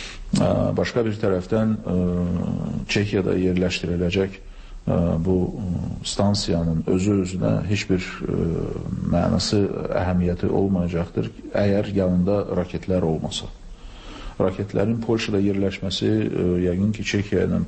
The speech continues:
Polşa arasında əməkdaşlığın hansı aparılmasını tələb edəcəkdir.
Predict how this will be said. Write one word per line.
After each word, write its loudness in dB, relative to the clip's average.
Polşa 0
arasında 0
əməkdaşlığın 2
hansı 2
aparılmasını 2
tələb 0
edəcəkdir. -4